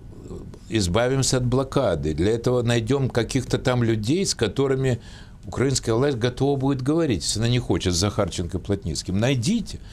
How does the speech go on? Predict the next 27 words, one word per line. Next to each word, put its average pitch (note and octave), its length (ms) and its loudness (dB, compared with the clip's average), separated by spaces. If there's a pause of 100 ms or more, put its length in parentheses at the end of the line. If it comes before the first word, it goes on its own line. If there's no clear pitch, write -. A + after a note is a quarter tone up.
(220)
Вы C3+ 220 2
же E3+ 140 2
от-, C3+ 180 -4
вы A2 140 0
же A#2+ 80 0
говорите, C#3 260 0
что - 140 -4
это B2+ 120 0
ваши C3 300 0
люди, A2+ 380 0 (460)
что F#2 100 -2
это F#2 120 -2
наши B2 320 2
украинские B2 600 0
граждане. F2+ 480 0 (320)
Найдите B2 460 2
тех, C3+ 260 0
с - 60 -4
кем B2 220 0
вы A#2+ 80 2
можете A#2 300 -2
говорить, C3+ 320 2
чтобы C#3 220 0
договориться C3 640 2
о - 20 0
том, A2 300 0 (280)
как C#3+ 300 -2